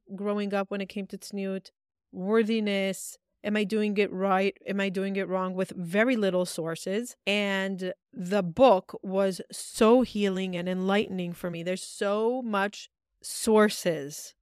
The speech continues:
facts. I remember reading it and I couldn't put it down because I just wanted to get through it and see what was taught properly, what was lacking for me.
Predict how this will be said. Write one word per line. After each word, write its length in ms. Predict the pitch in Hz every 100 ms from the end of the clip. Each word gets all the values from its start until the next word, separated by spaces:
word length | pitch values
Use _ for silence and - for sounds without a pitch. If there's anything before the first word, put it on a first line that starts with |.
| _ _ _
facts. 840 | - - 226 175 151 - - - -
I 540 | 190 185 185 185 185 - _ _ 190
remember 400 | 196 196 196 185
reading 380 | 170 185 190
it 200 | 170 160
and 140 | 160 170
I 60 |
couldn't 320 | 165 202 190 190
put 120 | 180
it 120 | 170
down 320 | 170 170 170
because 340 | 160 - 165 175
I 100 | 175
just 200 | 170 190
wanted 240 | 190 185
to 100 | 165
get 220 | 165 170
through 340 | - 170 175 170
it 180 | 160
and 200 | 165 170
see 460 | - 196 175 175 170 _
what 200 | 175 202
was 340 | 226 220 196 - _ _ _ -
taught 240 | 208 196
properly, 760 | - 180 180 175 175 170 170 _
what 280 | 185 208 214
was 720 | 202 196 190 190 190 185 - _
lacking 500 | 196 196 202 - 190
for 240 | 180 185 170
me. 320 | 165 170